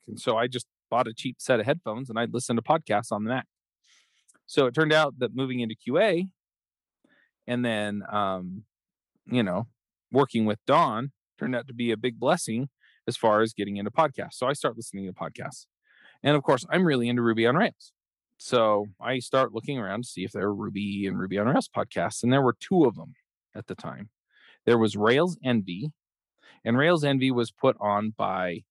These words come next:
Greg Pollock and Jason Seifer. And, uh, Jason has since passed away. I think he passed away in a boating accident. Um, both him and Greg were from Orlando. I think J-, I think Greg still lives in Orlando.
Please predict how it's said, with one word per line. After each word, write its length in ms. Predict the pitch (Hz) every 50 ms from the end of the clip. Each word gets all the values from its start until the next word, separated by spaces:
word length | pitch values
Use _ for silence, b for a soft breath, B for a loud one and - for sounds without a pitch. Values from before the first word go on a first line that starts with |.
| -
Greg 220 | - 127 139 156 -
Pollock 380 | - 135 120 127 170 180 _ - - _ _ _ -
and 140 | - 113 107
Jason 300 | 117 127 117 - 120 113
Seifer. 380 | - - 107 98 - - - _ _ _ _ _ _ -
And, 400 | 107 107 104 98 95 95 95 95
uh, 180 | 95 92 90 104
Jason 460 | 113 - 143 151 165 - - 143 131 117
has 180 | 123 123 - -
since 220 | - 120 117 -
passed 300 | - - 117 110 - -
away. 240 | 110 104 104 104 101
I 60 | 107
think 160 | 113 143 135 -
he 80 | 113 - _
passed 300 | - - 113 107 - -
away 120 | 107 107 107
in 80 | 95
a 40 | 87 - _ -
boating 320 | 101 104 104 95 95 92
accident. 460 | 87 92 - - - - - - - _ _ _ _ b b b b b b b b b
Um, 260 | - 101 101 104 104
both 280 | 110 127 147 156 147 -
him 300 | - 156 156 156 151 139 127
and 260 | 120 117 117 113 113
Greg 320 | - 123 123 123 120 117 110
were 460 | 110 110 107 113 110 110 110 110 110 113 _ _ _
from 500 | _ - 110 107 101 101 101 98 98 98 -
Orlando. 440 | - 113 104 107 110 110 110 104 98
I 60 | 104
think 180 | 117 147 127 - _ _ _ _ _ _
J-, 140 | - 110 107 -
I 120 | - 101 107
think 180 | - 117 117
Greg 220 | 107 101 104 104 107
still 200 | - - 95 90
lives 180 | 98 98 -
in 80 | 95 85
Orlando. 400 | 85 80 80 85 76 76 -